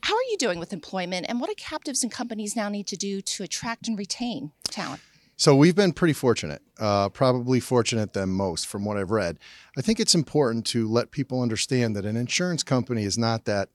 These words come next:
Speaker 2: stuffy job where you're just an underwriter or a claims adjuster, which are great jobs, but there's so much more to work in an insurance company than just that. So you can have marketing specialists, graphic specialists, you, you have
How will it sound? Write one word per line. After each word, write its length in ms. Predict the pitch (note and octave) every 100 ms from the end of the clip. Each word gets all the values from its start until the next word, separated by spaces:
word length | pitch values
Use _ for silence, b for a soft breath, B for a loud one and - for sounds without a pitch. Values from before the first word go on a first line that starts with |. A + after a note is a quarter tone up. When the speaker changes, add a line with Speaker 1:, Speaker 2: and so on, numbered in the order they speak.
| -
Speaker 2:
stuffy 680 | - - - B2+ - B2+ A#2
job 540 | F2+ G#2+ G#2 G#2+ F#2
where 220 | G2 G2
you're 120 | G2+ G2
just 240 | G#2 -
an 100 | A2
underwriter 840 | G#2+ G#2 G#2+ G#2 G#2 G#2+ A2 G#2+
or 140 | G2 G2+
a 40 |
claims 300 | - C#3+ C3
adjuster, 380 | G#2+ G#2+ G2 A#2
which 160 | D3 F#3
are 80 |
great 240 | E3 A3+ D#3
jobs, 420 | F3 A2+ E2+ F#2 B B B B B -
but 140 | D3+
there's 160 | D#3+ -
so 120 | G3+
much 220 | F3 -
more 320 | C#3+ C#3+ B2+
to 140 | A2+ A#2
work 240 | A2+ A2+
in 80 | A2+
an 100 | A2
insurance 480 | G#2 G2 B2 A2 -
company 400 | A2 F#2+ G#2+ G#2
than 180 | A2+
just 280 | G#2+ B2 -
that. 280 | A#2+ F2+ -
So 140 | -
you 160 | G#2+ C#3
can 140 | D3+
have 440 | C3 B2 G#2+ F#2+ - B B B B B2+
marketing 440 | C3 - C3 A#2+
specialists, 640 | - A#2+ G#2+ A2 G#2 -
graphic 440 | - C3 B2+ B2 -
specialists, 760 | - B2+ A2+ A#2 A2 A2 - A2+
you, 220 | A2+ G#2
you 200 | C3 A#2+
have 340 | B2+ A#2 G2